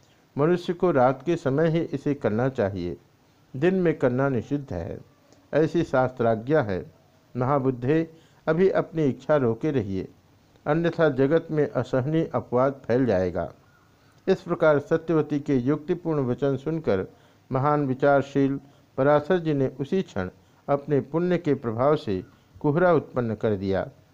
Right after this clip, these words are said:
कुहरा उत्पन्न हो जाने पर तट पर अंधेरा छा गया। तब सत्यवती ने कोमल वाणी में मुनि से यह वचन कहा, "विप्रवर, मैं कुंवारी कन्या हूँ,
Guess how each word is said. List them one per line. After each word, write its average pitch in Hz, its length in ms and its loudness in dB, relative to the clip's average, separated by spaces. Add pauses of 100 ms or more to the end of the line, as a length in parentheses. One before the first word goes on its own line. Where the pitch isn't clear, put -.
(380)
कुहरा 175 320 4
उत्पन्न 156 380 0
हो 131 140 2
जाने 139 320 2
पर 139 220 0
तट 160 360 -2
पर 123 240 0
अंधेरा 131 400 0
छा 104 240 0
गया। 90 320 -2 (480)
तब 165 140 4
सत्यवती 147 640 0
ने 135 140 0
कोमल 139 400 0
वाणी 131 360 2
में 113 240 0 (400)
मुनि 160 200 2
से 151 160 0
यह 123 220 2
वचन 123 320 0
कहा, 101 400 -4 (300)
"विप्रवर, 139 580 2 (420)
मैं 160 180 2
कुंवारी 135 340 2
कन्या 120 360 0
हूँ, 101 280 -4